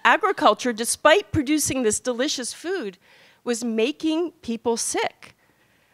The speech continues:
with asthma and allergies and pesticide poisonings and issues with high nitrates in the water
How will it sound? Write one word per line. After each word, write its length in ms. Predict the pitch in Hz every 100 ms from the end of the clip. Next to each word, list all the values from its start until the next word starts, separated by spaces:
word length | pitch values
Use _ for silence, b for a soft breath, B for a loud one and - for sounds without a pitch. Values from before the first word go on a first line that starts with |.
| -
with 180 | 196 196 -
asthma 720 | 196 202 226 254 247 247 247 -
and 160 | 139 - _ -
allergies 720 | 208 233 240 214 233 220 214
and 180 | 117 -
pesticide 800 | - 226 - 254 - 247 240 220
poisonings 680 | - 240 240 233 226 226 - B B
and 160 | 170 -
issues 380 | 220 - 233 190
with 140 | 160
high 240 | 190 196 180
nitrates 760 | 180 202 254 - 262 240 -
in 80 | 180
the 80 | 170
water 580 | 185 220 233 247 240